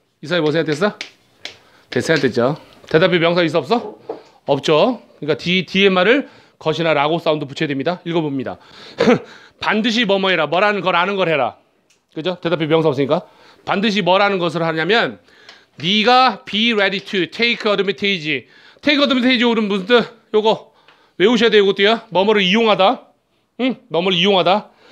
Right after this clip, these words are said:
물론 뭐뭐의 장점을 이용하다 해석해도 상관없고. 자, be ready to는 be ready to.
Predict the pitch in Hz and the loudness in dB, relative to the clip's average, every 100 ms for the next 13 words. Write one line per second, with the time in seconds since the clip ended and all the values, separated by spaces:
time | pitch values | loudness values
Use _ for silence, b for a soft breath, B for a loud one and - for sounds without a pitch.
0 | b 190 214 196 226 247 - 220 - 285 | b 0 2 4 4 2 0 -2 0 0
1 | 254 233 226 214 190 180 180 214 202 196 | 2 2 2 2 0 -2 -2 -2 0 0
2 | 202 190 151 180 226 B B B B B | 2 2 2 0 0 B B B B B
3 | - 175 - 269 294 285 254 254 208 151 | -8 -4 2 4 4 2 2 0 0 -2
4 | - - - - - - _ _ _ _ | -10 -20 -20 -20 -20 -20 _ _ _ _
5 | _ _ _ _ _ _ - - 196 214 | _ _ _ _ _ _ -14 -2 2 4
6 | 202 190 170 | 2 0 -4